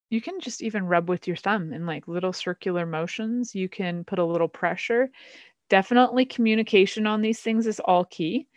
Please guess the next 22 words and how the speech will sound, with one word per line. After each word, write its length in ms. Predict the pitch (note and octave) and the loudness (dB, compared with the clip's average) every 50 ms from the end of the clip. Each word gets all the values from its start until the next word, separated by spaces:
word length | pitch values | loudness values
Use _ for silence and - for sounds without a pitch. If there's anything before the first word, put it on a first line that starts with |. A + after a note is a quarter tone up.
| _ _ _ _ - _ _ _ _ _ | _ _ _ _ -20 _ _ _ _ _
So 400 | - - - B3 B3+ C#4+ D4+ C#4 - _ _ _ _ _ _ _ _ _ _ - | -2 2 4 6 6 4 2 -2 -6 _ _ _ _ _ _ _ _ _ _ 2
ask 320 | F3+ F3 F3+ F3 - - | 2 2 2 0 -2 -6
your 80 | A3+ G#3+ | -8 -2
partner 340 | - G#3 F#3+ - G3 G3+ G3 | 2 2 2 2 0 -4 -6
to 160 | - - G3+ | -6 -10 -12
communicate 600 | - - G3 F#3 F3+ F3 E3+ - - F3 D#3+ - | -6 -4 -4 -2 -2 -4 -4 -2 -2 -2 0 0
with 220 | E3 D#3+ - - F3 | -2 -2 -2 -2 -2
you 300 | E3 D#3+ F3 F#3+ F#3 E3+ | 0 2 2 0 0 -2
verbally. 600 | D#3 F3 F3 E3 D#3 D#3+ D#3 C#3+ C#3+ D#3 F#3+ A3 | 2 4 6 6 6 4 2 2 2 0 0 -2
So 160 | - - G3 | 0 0 0
on 100 | F#3 F3+ | 0 0
the 80 | F3+ F3 | 0 -2
receiving 540 | F#3 - - - C4 C#4+ C4 A#3+ G#3 F#3+ F3+ | -2 -4 0 2 4 4 6 4 4 4 4
end, 260 | E3 E3+ E3+ F3 E3 | 2 2 0 2 2
your 160 | F3+ F#3 F#3 | 2 2 4
job 320 | E3+ F#3 E3+ E3 E3 D#3 | 4 6 6 6 6 4
is 160 | E3+ E3 - - | 2 -2 -4 -8
to 120 | - F3 | -8 -2
do 160 | D#3 E3+ D#3+ | 2 2 2
a 40 | D#3+ | 2
few 240 | - - F3 E3 E3+ | 0 0 -2 -2 -2
things. 480 | - - D#3+ D3+ D#3+ D#3+ D#3+ E3+ - | -2 -4 -6 -6 -6 -8 -10 -12 -14